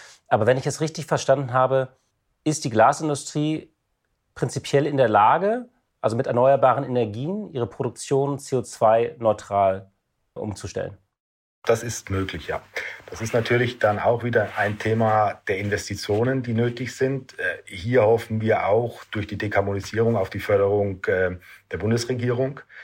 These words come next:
Speaker 2: dass hier Programme auferlegt werden, die uns das ermöglichen oder beziehungsweise auch beschleunigen,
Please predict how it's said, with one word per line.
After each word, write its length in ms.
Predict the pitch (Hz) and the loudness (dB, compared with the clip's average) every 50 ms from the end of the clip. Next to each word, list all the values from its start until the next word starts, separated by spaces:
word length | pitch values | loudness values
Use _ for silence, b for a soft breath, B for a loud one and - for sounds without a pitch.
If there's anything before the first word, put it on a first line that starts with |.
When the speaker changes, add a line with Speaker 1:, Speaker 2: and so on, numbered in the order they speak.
| B B B B _ | B B B B _
Speaker 2:
dass 180 | - 95 92 - | -10 -8 -8 -6
hier 180 | - - 110 107 | -2 -2 -2 0
Programme 440 | - 104 95 - 101 101 101 98 | 0 -2 0 0 0 0 0 0
auferlegt 500 | 98 101 98 107 101 104 104 104 - - | 0 0 0 0 0 0 -2 -4 -4 -2
werden, 300 | 98 101 101 98 - 101 | 2 2 2 2 0 -4
die 100 | 95 98 | -6 -6
uns 200 | 92 95 92 - | -6 -8 -8 -8
das 120 | - 92 - | -10 -8 -6
ermöglichen 680 | 90 90 90 95 107 113 117 - 131 123 - - 127 117 | -6 -6 -4 -2 -2 -2 -2 -2 -4 -4 -4 -4 -6 -6
oder 260 | 90 85 95 92 95 | -6 -4 -4 -4 -4
beziehungsweise 880 | - - - 92 87 - - 107 110 104 - 107 104 101 101 - - - | -6 -10 -16 -14 -10 -6 -4 -4 -2 0 2 2 2 2 0 -2 -2 0
auch 200 | 95 95 90 - | -2 -2 -2 -4
beschleunigen, 1000 | _ - - - - - 95 92 90 101 110 113 123 123 - 135 131 143 139 | _ -2 0 0 0 0 0 -2 -2 0 -2 -2 -2 -2 -2 -2 -2 -4 -6